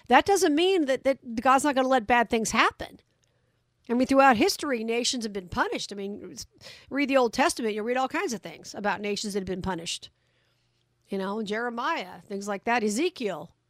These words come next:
you know, and, and, and then they'll know that I'm the Lord. Whoops. And then they'll know that I'm the Lord. Not yet. And then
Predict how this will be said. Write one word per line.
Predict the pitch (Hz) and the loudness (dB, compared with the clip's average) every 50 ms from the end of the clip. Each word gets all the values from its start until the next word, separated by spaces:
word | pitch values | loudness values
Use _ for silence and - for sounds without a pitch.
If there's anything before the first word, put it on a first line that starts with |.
| _ _ _ _ _ _ _ _ _ _ _ _ _ | _ _ _ _ _ _ _ _ _ _ _ _ _
you | 233 214 190 | -8 -4 -2
know, | 190 196 220 240 240 | -2 0 0 0 0
and, | 240 208 202 - - | 0 0 -2 -2 -2
and, | - 202 190 196 202 190 | -4 -4 -4 -6 -8 -10
and | - 220 196 202 | -10 -6 0 4
then | 311 403 453 466 | 4 4 4 4
they'll | 453 381 339 | 4 2 4
know | 294 285 277 254 | 4 4 4 2
that | 233 240 | 2 2
I'm | 233 226 220 208 | 2 2 4 4
the | 208 196 | 4 4
Lord. | 202 196 180 175 175 185 | 4 4 4 4 4 8
Whoops. | 226 320 339 - - - - - | 8 8 8 6 0 -8 -8 -2
And | - 262 285 294 262 | -2 0 0 2 4
then | 302 381 466 523 523 539 523 | 6 6 6 6 4 2 2
they'll | 508 466 427 381 | 2 2 2 4
know | 359 349 311 285 | 2 2 4 4
that | 269 262 | 6 6
I'm | 269 247 240 | 6 6 6
the | 226 226 | 4 4
Lord. | 220 208 196 180 175 180 | 6 6 6 4 4 2
Not | 190 214 247 - - | 2 4 4 4 4
yet. | 285 302 294 269 247 - - | 6 6 8 8 6 4 2
And | 262 277 285 269 247 | 0 -2 0 0 0
then | 330 | 0